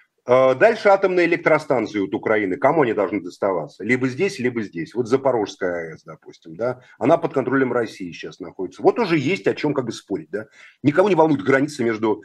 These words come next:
Сумской и Белгородской областью. То есть, в принципе, вообще никого не волнует, поверьте.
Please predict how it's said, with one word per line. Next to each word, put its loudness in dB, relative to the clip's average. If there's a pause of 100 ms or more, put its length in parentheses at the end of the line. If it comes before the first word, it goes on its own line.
(220)
Сумской 0
и -4
Белгородской 2
областью. -4
То 2
есть, -6
в -20
принципе, 0
вообще 0
никого -2
не -6
волнует, -6
поверьте. -2